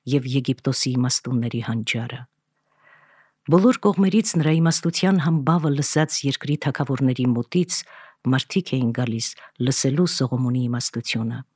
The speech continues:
Այժմ մի փոքրիկ հատված կարդանք Երրորդ Թագավորությունների գրքից։ Այդ ժամանակ երկու անառակ կանայք եկան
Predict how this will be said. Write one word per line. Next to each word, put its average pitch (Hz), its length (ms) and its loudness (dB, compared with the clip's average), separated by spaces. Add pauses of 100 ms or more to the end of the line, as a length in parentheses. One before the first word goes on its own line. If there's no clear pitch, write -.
(220)
Այժմ 147 320 2
մի 135 120 4
փոքրիկ - 400 -4
հատված 170 400 -4
կարդանք 120 560 -4 (300)
Երրորդ 135 400 0
Թագավորությունների 123 920 -2
գրքից։ - 540 -6 (880)
Այդ 180 160 6
ժամանակ 214 540 4
երկու 185 420 2 (180)
անառակ 156 600 0
կանայք 175 500 0
եկան 113 320 -2